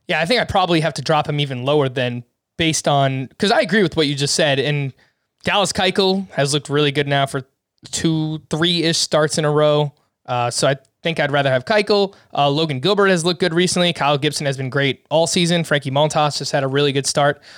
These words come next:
which we will talk about. So I think I probably need to move Glasnow behind those names as well. Uh, of course, Shane Bieber went on the I L on Monday. Max Scherzer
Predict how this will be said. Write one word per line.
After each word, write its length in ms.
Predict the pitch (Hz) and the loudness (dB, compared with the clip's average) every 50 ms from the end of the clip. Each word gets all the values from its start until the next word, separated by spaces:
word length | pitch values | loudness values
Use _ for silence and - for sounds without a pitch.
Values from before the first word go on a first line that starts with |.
| - - - | -20 -8 -4
which 180 | 160 156 - | -4 -2 0
we 60 | 160 156 | 0 0
will 80 | 147 | 0
talk 240 | 143 - 156 143 - | 0 0 0 0 0
about. 240 | 170 156 151 147 - | 0 0 0 -2 0
So 100 | - 151 | 0 0
I 40 | 139 | 0
think 180 | - 240 254 - | 2 0 0 -2
I 60 | 214 | -2
probably 320 | - - - 185 175 165 | -4 0 0 2 2 2
need 140 | 156 151 139 | 2 0 -4
to 80 | - 156 | -2 -2
move 140 | 147 139 127 | -2 -2 0
Glasnow 440 | - 135 131 127 - 151 135 127 | 0 0 0 0 -2 -2 -2 -2
behind 300 | 131 123 127 131 123 127 | -2 -2 -2 -2 -2 0
those 220 | 139 143 143 127 135 | 0 0 0 -2 -2
names 280 | 135 131 127 123 - - - - - - - - - | -4 -4 -4 -6 -8 -10 -14 -20 -20 -18 -12 -6 -2
as 200 | 143 147 127 127 | 0 0 0 0
well. 380 | 127 170 185 214 226 220 - - - - - - | 0 0 2 2 2 0 -2 -10 -20 -14 -8 -4
Uh, 100 | 131 131 | -4 -4
of 80 | - | -2
course, 220 | - 202 185 160 - | 0 -2 -2 0 0
Shane 200 | 185 175 160 143 | -2 -2 -2 -2
Bieber 260 | 170 196 175 175 165 | -2 -4 -2 -2 -2
went 180 | 160 160 156 | 0 0 0
on 100 | 156 156 | 0 0
the 120 | 151 147 - | 0 -2 -2
I 180 | 156 143 143 151 | -2 0 0 2
L 160 | 147 147 143 | 2 2 2
on 160 | 135 131 131 | 2 0 0
Monday. 400 | 147 180 202 208 202 208 202 196 | 0 0 0 0 0 0 0 0
Max 340 | 170 156 151 139 - - - | 0 -2 -2 -2 -2 -2 0
Scherzer 460 | - 196 196 185 - 190 190 185 185 | 2 2 2 2 2 2 2 2 0